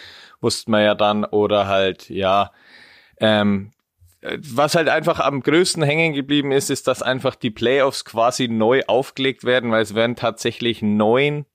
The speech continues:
der Playoff-Spiele in der nächsten Saison stattfinden, über die ganze Saison verteilt. Es geht natürlich gleich los mit Chiefs versus Ravens.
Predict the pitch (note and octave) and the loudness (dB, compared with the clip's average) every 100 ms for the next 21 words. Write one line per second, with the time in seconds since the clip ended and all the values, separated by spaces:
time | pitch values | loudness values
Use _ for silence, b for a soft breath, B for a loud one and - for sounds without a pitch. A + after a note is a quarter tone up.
0 | _ A#2 A2+ A2 A2+ A#2+ A2+ - - A#2+ | _ 0 2 0 0 2 0 -4 -8 -2
1 | A2+ A2 G#2+ _ _ _ _ - A#2+ A#2+ | 2 0 0 _ _ _ _ -4 0 2
2 | A2+ A2 - A#2+ G#2+ G#2+ - G#2 - G2+ | 2 0 -2 -8 -4 -4 0 0 0 -2
3 | G2+ - G2+ F2+ F#2+ F#2 G#2 G#2 A2 A2+ | -2 -2 -2 -2 -4 0 0 2 0 2
4 | G#2+ G#2+ - G#2 A2+ A#2 - F#2+ F2+ - | 2 2 2 0 2 -2 0 0 -2 -4
5 | G2+ G#2+ - A#2 A2 A2 G#2+ A2 A2+ - | 0 0 2 0 0 0 0 2 2 2
6 | G#2+ - B2 A#2 - G#2+ G2 - G2 B2 | -4 -2 -4 -4 0 0 0 -2 2 2
7 | C3+ C3+ - | 2 -4 -10